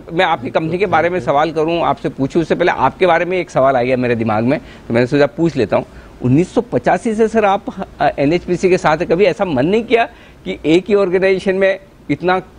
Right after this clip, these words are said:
पच्चीस पैंतीस साल कहीं और किसी दूसरी company में जाकर देखूं, कोई department है, कोई field बदलूं,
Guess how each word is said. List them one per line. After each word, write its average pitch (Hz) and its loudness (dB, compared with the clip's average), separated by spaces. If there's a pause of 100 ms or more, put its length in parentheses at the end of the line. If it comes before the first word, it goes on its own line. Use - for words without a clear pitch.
(160)
पच्चीस 170 -4
पैंतीस 160 -2
साल 170 0 (360)
कहीं 170 2 (140)
और 160 2
किसी 190 -4
दूसरी 160 -2
company 170 0
में 175 2
जाकर 139 0
देखूं, 160 0
कोई 151 0
department 147 -2
है, 147 0
कोई 160 -4
field 180 0
बदलूं, 147 0